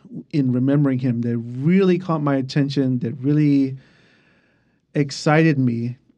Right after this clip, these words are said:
as, as far as seeing how, you know, journalism can be used the right way and the productive way,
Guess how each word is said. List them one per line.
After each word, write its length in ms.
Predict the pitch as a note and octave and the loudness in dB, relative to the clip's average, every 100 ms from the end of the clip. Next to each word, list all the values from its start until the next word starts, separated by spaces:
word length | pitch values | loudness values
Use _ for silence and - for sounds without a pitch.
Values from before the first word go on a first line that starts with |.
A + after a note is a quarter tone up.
| - | -8
as, 340 | C#3 C3+ - _ - - - - - | -6 -6 -10 _ -20 -20 -20 -18 -10
as 160 | C#3 | -8
far 220 | - D3 C3+ | -2 0 0
as 120 | B2+ | -2
seeing 360 | - D3+ D3 | 0 2 2
how, 600 | C#3+ C#3+ B2+ B2+ B2+ B2 - _ - | 2 0 0 0 -4 -6 -12 _ -4
you 100 | D3 | -2
know, 220 | B2 B2 | -2 -4
journalism 520 | C3 D3 D3 C#3 C#3+ | 0 2 2 0 -2
can 200 | C#3 C3 | 0 -2
be 100 | B2 | -2
used 380 | C3 C#3+ C#3 C3 | 0 0 0 -2
the 80 | B2+ | -6
right 340 | C#3+ C#3+ D3 | -2 -2 0
way 380 | C#3+ C#3 C3 C3+ | 0 0 -2 -4
and 120 | C3+ | -6
the 60 | B2+ | -6
productive 540 | C3 B2+ C#3+ C#3 A#2+ | -6 -4 -2 -2 -4
way, 340 | A#2+ A#2+ B2 | -4 -4 -6